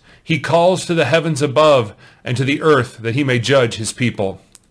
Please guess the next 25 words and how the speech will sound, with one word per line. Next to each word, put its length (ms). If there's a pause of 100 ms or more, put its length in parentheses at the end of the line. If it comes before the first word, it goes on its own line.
(540)
"Gather 360
to 200
me 240
my 180
faithful 480
ones, 320
who 80
made 180
a 80
covenant 420
with 140
me 140
by 140
sacrifice. 880 (260)
The 120
heavens 320
declare, 580
declare 520
his 200
righteousness, 580
for 140
God 300
himself 500
is 180
judge. 600